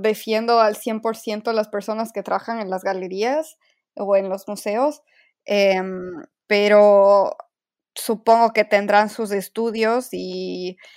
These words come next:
no sé, toda la experiencia que conlleva, eh,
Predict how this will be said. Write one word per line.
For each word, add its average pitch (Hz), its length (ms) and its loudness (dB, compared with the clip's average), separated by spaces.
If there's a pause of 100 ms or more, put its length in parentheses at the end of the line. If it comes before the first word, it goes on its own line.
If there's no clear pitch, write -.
(880)
no 208 280 -4
sé, 208 220 0
toda 208 260 8
la 214 60 4
experiencia 214 600 -2
que 196 160 -8
conlleva, 208 680 2 (180)
eh, 190 440 -2